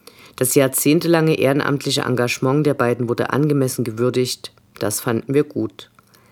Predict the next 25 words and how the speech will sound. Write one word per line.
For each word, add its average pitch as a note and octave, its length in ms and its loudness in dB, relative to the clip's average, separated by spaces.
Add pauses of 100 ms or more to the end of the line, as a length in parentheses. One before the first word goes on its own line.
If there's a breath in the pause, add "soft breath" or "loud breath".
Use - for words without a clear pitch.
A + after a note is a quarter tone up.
(480 soft breath)
Beim C3+ 180 4
Tagesordnungspunkt C#3 1120 -2
Fragen C3 460 0
an B2+ 100 -2
die B2 100 -4
Kandidaten A2+ 880 -2
gab D3 200 -2
es - 160 -6
dann D#3 180 2
eine B2+ 160 0
heftige B2 500 -4
Pöbeleinlage, B2+ 1000 0 (480 loud breath)
wie F#3+ 140 0
wir G3 80 4
sie - 120 0
in - 60 -2
den C3 160 2
letzten C#3+ 400 0
Jahren C3 400 2
kaum D3+ 320 0
noch E3 180 0
auf - 200 -6
Mitgliederversammlungen B2+ 920 0
erleben B2 400 0
durften. A2 560 -4